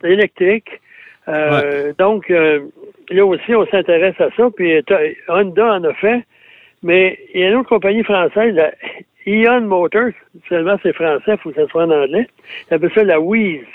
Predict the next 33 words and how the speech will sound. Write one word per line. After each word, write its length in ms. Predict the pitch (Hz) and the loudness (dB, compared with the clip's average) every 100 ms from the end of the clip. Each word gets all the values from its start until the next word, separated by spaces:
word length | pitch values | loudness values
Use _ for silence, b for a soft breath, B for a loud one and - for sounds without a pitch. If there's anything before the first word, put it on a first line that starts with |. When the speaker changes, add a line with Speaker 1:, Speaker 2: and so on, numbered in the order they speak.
| - | -2
Speaker 1:
<laughs> 420 | 240 - - - - | -2 -2 -8 -18 -4
Speaker 2:
La 160 | 131 | -2
Wheeze. 580 | 131 - 220 208 240 226 185 | 0 2 4 4 0 -2 -2
Speaker 1:
W 160 | 208 | 0
E, 100 | 240 - _ _ | -2 -8 _ _
W 520 | 220 202 214 233 247 - | -4 2 2 2 -2 0
E 640 | 220 - 170 - 254 185 143 | 0 0 -8 -2 0 0 2
Z, 180 | 190 165 _ | 2 0 _
pas, 180 | 226 226 | 0 2
Speaker 2:
Ok. 80 | 147 113 - - _ - | 0 -4 -8 -20 _ -2
Speaker 1:
pas 80 | 240 - | 0 2
Cheese 300 | 214 185 151 | 0 0 0
Wheeze, 300 | 226 214 151 | 0 0 0
là, 120 | 160 156 | -2 0
mais 80 | |
Speaker 2:
Non, 100 | 147 | 2
non, 100 | 160 | 2
mais 140 | 139 139 | 2 2
la 120 | 143 | 2
Speaker 1:
Cheese 60 | 147 | 2
Speaker 2:
Wheeze, 340 | 170 135 101 101 | 2 2 -2 0
la 100 | 131 | 2
Wheeze, 380 | 156 110 87 120 | 2 0 -4 -8
Speaker 1:
Wheeze. 360 | 110 135 156 139 | -6 -4 -4 -2
Speaker 2:
ok, 60 | |
ouais. 200 | 101 156 214 | -4 -2 2
Speaker 1:
Cinq 200 | 240 208 | 2 2
cents 180 | 247 220 | 0 2
Speaker 2:
<laughs> 80 | |
Speaker 1:
kilos 320 | 202 190 220 175 | 2 2 2 2
de, 200 | 165 156 | 0 0
de 120 | 156 | -2
poids, 320 | - 185 | 0 2